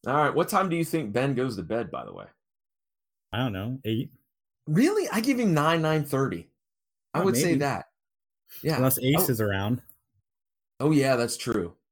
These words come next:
Speaker 2: Ace
Speaker 1: That's
Speaker 2: probably
Speaker 1: true.
Speaker 2: keeps him up late.
Speaker 1: Yeah, Ace, Ace is one of those dudes that stays up late. He's a night owl. Yes. Ace is probably easily going to bed two or three o'clock in the morning, not getting up till, like, ten or eleven. Absolutely. I guarantee you that, that that's his,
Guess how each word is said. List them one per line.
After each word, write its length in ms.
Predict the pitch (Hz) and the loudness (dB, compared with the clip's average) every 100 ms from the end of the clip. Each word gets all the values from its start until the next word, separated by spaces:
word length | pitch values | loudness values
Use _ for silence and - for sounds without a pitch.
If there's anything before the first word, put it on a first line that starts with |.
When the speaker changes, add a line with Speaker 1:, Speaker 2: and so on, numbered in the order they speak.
| _ _ - | _ _ 0
Speaker 2:
Ace 80 | 123 | 2
Speaker 1:
That's 180 | 113 | 2
Speaker 2:
probably 160 | 117 107 | 2 0
Speaker 1:
true. 120 | 101 117 | 0 -2
Speaker 2:
keeps 120 | - | -2
him 120 | 107 | -2
up 140 | 107 104 | -2 -2
late. 340 | 107 104 117 - _ _ _ _ | -2 -2 -4 -14 _ _ _ _
Speaker 1:
Yeah, 340 | 104 104 98 - | -2 0 0 0
Ace, 400 | 135 165 156 - - | 4 6 4 0 2
Ace 300 | 170 196 190 | 4 4 4
is 180 | 165 135 | 2 2
one 200 | 156 147 | 4 4
of 80 | |
those 260 | 139 131 107 | 4 2 0
dudes 380 | 117 127 117 110 | 0 2 2 0
that 180 | 110 - | 0 0
stays 320 | 135 117 110 | 0 2 0
up 160 | 90 | -2
late. 240 | 110 107 90 | 0 0 2
He's 180 | 139 123 | 0 2
a 20 | |
night 260 | 120 113 98 | 0 0 0
owl. 260 | 82 80 98 | -2 -4 -2
Yes. 560 | 120 98 - - - _ _ _ - | 0 0 -2 -4 -8 _ _ _ 0
Ace 260 | 147 170 170 | 4 4 4
is 100 | 156 | 0
probably 840 | 170 156 151 143 143 147 139 139 - _ | 4 4 4 0 2 2 2 -2 -16 _
easily 400 | 151 160 156 156 | 0 2 2 2
going 220 | 139 143 | 2 2
to 80 | 139 | 2
bed 240 | 127 127 - | 0 -2 0
two 160 | 151 | 0
or 60 | 143 | 0
three 180 | 151 131 | 0 0
o'clock 300 | 135 127 127 | 0 0 -2
in 20 | |
the 60 | |
morning, 320 | 117 120 120 120 | -6 -4 -4 -4
not 180 | 120 | -6
getting 160 | 113 104 | -6 -8
up 140 | 113 | -8
till, 160 | 123 110 | -4 -2
like, 260 | 104 - - | -2 -4 -8
ten 220 | 117 113 | -6 -4
or 100 | 101 | -4
eleven. 320 | 95 85 71 - _ - | -4 -6 -10 -20 _ -6
Absolutely. 680 | 107 110 - 101 104 - | -4 -4 -8 -8 -8 -6
I 220 | 107 110 - | -6 -6 -2
guarantee 460 | 127 123 104 - 120 | -2 0 -4 -8 -8
you 240 | 92 82 | -6 -6
that, 240 | 98 85 | -8 -8
that 180 | 98 92 | -10 -8
that's 280 | 101 107 - | -4 -4 -4
his, 380 | 117 113 104 | -2 -2 -6